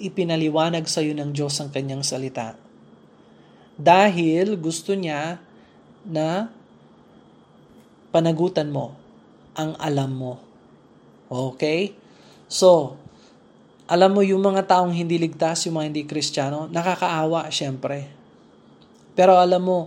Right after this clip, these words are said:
mas nakakaawa yung Kristiyano na alam niya kung ano ang dapat niyang gawin pero hindi niya ginagawa. Nako, pananagutan natin sa Diyos ang liwanag ng kanyang salita. At dapat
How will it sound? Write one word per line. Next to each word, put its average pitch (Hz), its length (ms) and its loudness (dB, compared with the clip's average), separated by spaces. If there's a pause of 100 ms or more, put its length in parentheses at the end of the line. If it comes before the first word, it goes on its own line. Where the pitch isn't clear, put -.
(140)
mas 180 240 -2
nakakaawa 180 800 0
yung 170 160 -2
Kristiyano 147 720 -4 (640)
na 170 160 0
alam 180 320 4
niya 202 160 4
kung 185 240 -2
ano 180 200 0
ang 180 120 0
dapat 165 400 0
niyang 156 160 -6
gawin 151 240 -4
pero 143 160 -2
hindi 147 400 -4
niya 143 80 -4
ginagawa. 127 560 -8 (1400)
Nako, 156 400 -4 (960)
pananagutan 160 720 0
natin 151 320 -2
sa 156 160 -4
Diyos 143 560 -4 (640)
ang 151 160 -6
liwanag 147 640 0
ng 135 160 -6
kanyang 139 320 -4
salita. 131 560 -8 (1120)
At 170 160 -4
dapat 196 560 2